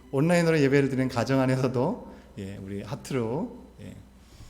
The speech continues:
서로의 인사를 나눠주시고 사랑의 마음을 나눠주시면 감사하겠습니다. 감사합니다. 예. 아, 여러분 오늘 말씀은 이미 지난 우리 부활절에 함께 살펴봤던 요한복음 이십 장의 말씀입니다.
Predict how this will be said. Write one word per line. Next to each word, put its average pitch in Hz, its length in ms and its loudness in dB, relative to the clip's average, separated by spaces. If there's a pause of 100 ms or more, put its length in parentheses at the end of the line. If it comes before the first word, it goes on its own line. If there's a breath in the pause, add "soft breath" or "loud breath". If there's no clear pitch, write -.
(200 loud breath)
서로의 123 320 -2
인사를 120 340 0
나눠주시고 101 420 -4
사랑의 123 360 0
마음을 104 320 -2
나눠주시면 101 440 -2
감사하겠습니다. 92 760 -10 (2000 loud breath)
감사합니다. 101 720 -6 (180)
예. 98 160 -12 (1000 loud breath)
아, 120 420 -4
여러분 143 220 -2
오늘 156 220 2
말씀은 156 480 -2
이미 143 240 0
지난 143 540 0
우리 120 160 -2
부활절에 123 840 -2
함께 135 300 -4
살펴봤던 139 720 -4
요한복음 120 480 0
이십 117 280 -4
장의 131 200 -2
말씀입니다. 104 840 -2